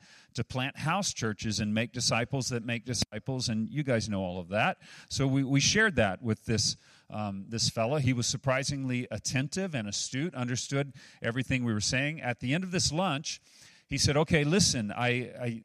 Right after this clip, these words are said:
I, I hear what you're doing. I love what you're doing, and I wanna help you. How can I help you?" And this is like Missionary Life one oh one. You're, you're not supposed to say this, but I said, "I don't know. I have no idea." And you're supposed to be ready all the time with an answer for that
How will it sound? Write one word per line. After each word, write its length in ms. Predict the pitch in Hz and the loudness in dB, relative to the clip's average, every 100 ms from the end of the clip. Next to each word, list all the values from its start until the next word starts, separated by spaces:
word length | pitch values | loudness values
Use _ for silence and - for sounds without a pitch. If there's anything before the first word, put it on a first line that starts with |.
| 117 | -4
I, 240 | 117 123 - | -2 -2 -6
I 40 | 117 | 2
hear 180 | 123 165 | 4 6
what 200 | 180 147 | 2 2
you're 80 | |
doing. 280 | 131 165 190 | 2 2 2
I 60 | 135 | 2
love 220 | 127 151 | 2 2
what 160 | 156 143 | 0 -4
you're 80 | |
doing, 360 | 127 147 175 160 - | -2 0 -2 -4 -6
and 340 | 127 127 120 123 | -4 -4 -4 -4
I 100 | 135 | -2
wanna 240 | 160 143 | 0 2
help 300 | 165 226 - | 2 0 -4
you. 120 | 87 - _ - - _ | -14 -14 _ -20 -20 _
How 120 | 135 | -6
can 180 | - 151 | -2 0
I 80 | 147 | 2
help 320 | 165 180 - | 2 0 -4
you?" 120 | 90 - _ _ | -14 -14 _ _
And 380 | 117 120 110 110 - | -10 -6 -6 -8 -10
this 260 | 113 139 151 | -6 -4 -4
is 200 | 127 107 | -4 0
like 240 | 123 113 117 _ - _ 127 | 0 0 -6 _ -20 _ -8
Missionary 460 | 127 139 156 151 | -4 -4 -4 -2
Life 240 | 139 131 139 | 0 -2 -2
one 140 | 135 | -4
oh 80 | 123 | -2
one. 240 | 123 139 | -2 -2
You're, 160 | 117 113 | -2 -4
you're 120 | 123 107 | -6 -6
not 300 | 117 147 - | -2 -2 -2
supposed 360 | - 131 - | -4 -4 -4
to 60 | 110 | -2
say 240 | - 180 | 0 2
this, 180 | 156 110 | 0 0
but 80 | 113 | -2
I 40 | |
said, 160 | 110 98 | 0 0
"I 80 | 107 | 0
don't 160 | 117 | 0
know. 180 | 180 131 - 101 | 0 -2 -6 -6
I 60 | |
have 100 | 110 | -4
no 140 | 120 117 | 0 0
idea." 300 | 120 120 - - - - - - _ - | 0 -2 -4 -14 -20 -20 -20 -20 _ -8
And 160 | 117 117 | -6 2
you're 120 | 127 | 2
supposed 320 | 120 160 165 | 6 6 6
to 60 | 120 | 6
be 100 | 127 | 6
ready 420 | 135 180 123 82 | 8 8 8 0
all 200 | 98 127 | 2 2
the 80 | 123 | 2
time 380 | 147 139 95 90 | 0 0 -2 -4
with 180 | 110 104 | -4 -2
an 80 | 107 | 0
answer 380 | 143 143 113 101 | 0 -2 -6 -6
for 140 | 107 | 0
that 340 | 131 120 110 | 2 2 0